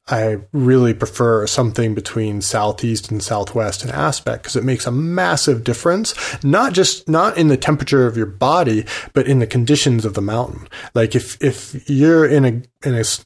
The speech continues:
gully or whatever that never gets sun, that snow is just, like, bottomless facets. You know, it's, it's never compact.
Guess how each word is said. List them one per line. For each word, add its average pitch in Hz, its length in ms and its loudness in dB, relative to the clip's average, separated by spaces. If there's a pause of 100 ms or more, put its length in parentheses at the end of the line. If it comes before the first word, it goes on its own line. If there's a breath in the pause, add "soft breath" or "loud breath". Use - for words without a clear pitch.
(140)
gully 131 600 6
or 113 280 2
whatever 120 480 2
that 113 260 0 (140)
never 135 320 2
gets 113 300 -2
sun, 139 480 -2 (460 loud breath)
that - 220 2
snow 151 460 4
is 117 160 2
just, - 340 0
like, 107 300 -4
bottomless 110 500 0
facets. - 720 -4 (400)
You 131 100 2
know, 113 200 4
it's, 131 220 -2
it's - 260 -2
never 131 320 4
compact. - 760 -4